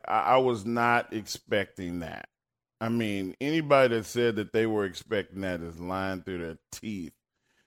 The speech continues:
But it's a definitely a well-wanted situation, uh, to be. There's the hidden door, so him working at Impact is, uh, has opened the door for him to work at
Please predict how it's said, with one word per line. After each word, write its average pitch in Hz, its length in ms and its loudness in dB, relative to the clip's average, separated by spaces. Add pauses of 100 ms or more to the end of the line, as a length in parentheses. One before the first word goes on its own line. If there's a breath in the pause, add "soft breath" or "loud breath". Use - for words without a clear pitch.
(100)
But 123 220 4
it's 120 180 0
a 117 80 2
definitely 151 800 2
a 117 140 2
well-wanted 123 1300 4
situation, 117 1000 -2 (560)
uh, 107 300 2
to - 180 -6
be. 127 320 2
There's 120 340 4
the 104 120 0
hidden 139 440 2
door, 147 400 8
so 117 460 4 (440)
him 165 240 4
working 139 360 6
at 123 160 8
Impact 127 560 4
is, 107 340 -4 (480)
uh, 98 480 0 (140)
has 104 260 -2
opened 127 300 4
the 113 80 0
door 120 320 4
for 110 160 -4
him 120 260 0
to 107 60 0
work 117 480 0
at 107 320 2